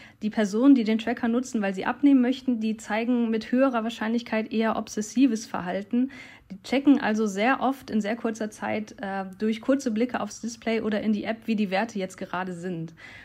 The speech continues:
Und sowas können wir ja durch Fragebögen überhaupt nicht erfassen. Also für solche Fragestellungen, gerade um das mit objektiven Daten zu untermauern, wäre das ziemlich cool.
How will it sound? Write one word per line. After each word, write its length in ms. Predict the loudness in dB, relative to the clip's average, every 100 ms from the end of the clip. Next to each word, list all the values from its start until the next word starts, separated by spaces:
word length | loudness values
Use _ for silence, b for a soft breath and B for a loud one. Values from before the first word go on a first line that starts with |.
| B
Und 180 | -6 -2
sowas 320 | 0 2 0
können 240 | 0 0 0
wir 60 |
ja 100 | 0
durch 220 | -2 -6
Fragebögen 540 | -8 -6 -6 -4 -4 -4
überhaupt 320 | -6 -8 -8
nicht 100 | -8
erfassen. 400 | -8 -8 -10 -8
Also 160 | -8 -6
für 120 | -4
solche 340 | 0 2 0
Fragestellungen, 680 | -2 -2 -2 -2 -4 -2 -6
gerade 280 | -6 -8 -4
um 80 | -6
das 160 | -4
mit 140 | -6 -4
objektiven 500 | -2 -2 -2 0 0
Daten 300 | 0 -2 -4
zu 100 | -2
untermauern, 560 | -4 -2 -2 -2 -4 -4
wäre 160 | -6 -4
das 280 | -6 -10
ziemlich 360 | -10 -8 -6 -8 -10
cool. 240 | -8 -8